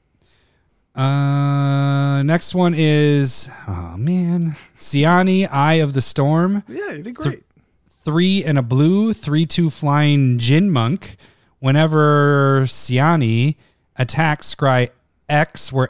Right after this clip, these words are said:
Speaker 1: X is the number of attacking creatures with flying partner. Huh, that's not too bad. What, didn't we just deal with, um,
Speaker 2: Yeah.
Speaker 1: with the rare that has something with flying and this? We have the
Speaker 2: The
Speaker 1: scrying
Speaker 2: Sphinx.
Speaker 1: guy. The Sphinx will work well.
Speaker 2: Whenever you,
Speaker 1: So you can
Speaker 2: whenever you
Speaker 1: draw
Speaker 2: scry,
Speaker 1: those cards.
Speaker 2: yeah, you scry,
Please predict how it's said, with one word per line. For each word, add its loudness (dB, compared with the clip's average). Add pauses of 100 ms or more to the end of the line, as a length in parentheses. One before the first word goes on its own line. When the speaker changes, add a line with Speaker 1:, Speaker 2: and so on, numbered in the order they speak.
Speaker 1:
X -4
is -4
the 0
number 0
of 0
attacking -2
creatures -4
with -2
flying -2
partner. -6 (1160)
Huh, -4 (240)
that's -14
not -4
too -2
bad. 2
What, 0
didn't 0
we -2
just -4
deal 2
with, -2
um, 2
Speaker 2:
Yeah. 0 (400)
Speaker 1:
with -4
the 0
rare 2
that 2
has 0
something -2
with 0
flying 0
and 0
this? -4
We -4
have -4
the -14
Speaker 2:
The -10
Speaker 1:
scrying 0
Speaker 2:
Sphinx. 0
Speaker 1:
guy. 2
The -4
Sphinx -4
will 0
work -2
well. 0
Speaker 2:
Whenever -6
you, -2
Speaker 1:
So -2
you 2
can 0
Speaker 2:
whenever 2
you 2
Speaker 1:
draw 4
Speaker 2:
scry, 2
Speaker 1:
those 2
cards. 0
Speaker 2:
yeah, -12
you -14
scry, -14